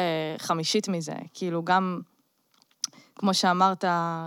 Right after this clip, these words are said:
כשהתחלתי לנגן עוד היה פה קצת יותר חופש, אבל גם הרגשתי את זה משתנה, ואיך שבכל מקום אומרים לי מה לנגן. כשאני באה ואומרים לי ככה,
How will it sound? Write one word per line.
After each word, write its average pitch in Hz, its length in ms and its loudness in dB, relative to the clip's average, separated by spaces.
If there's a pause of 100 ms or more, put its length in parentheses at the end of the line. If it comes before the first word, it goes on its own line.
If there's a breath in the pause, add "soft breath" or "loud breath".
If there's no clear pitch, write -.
(140)
כשהתחלתי 202 540 2
לנגן 196 340 2
עוד 190 120 2
היה 180 120 6
פה 214 120 -4
קצת 202 120 -4
יותר 190 180 0
חופש, 208 280 -2
אבל 180 140 -2
גם 175 180 -2
הרגשתי 196 500 2
את 214 60 0
זה 175 80 -4
משתנה, 170 440 -2 (140)
ואיך 165 160 -4
שבכל 185 360 -2
מקום 185 300 -2
אומרים 185 280 0
לי 185 60 -2
מה 175 160 -2
לנגן. 151 400 -6 (500 loud breath)
כשאני 180 260 -2
באה 185 180 6
ואומרים 185 200 0
לי 185 80 -2
ככה, 175 220 -2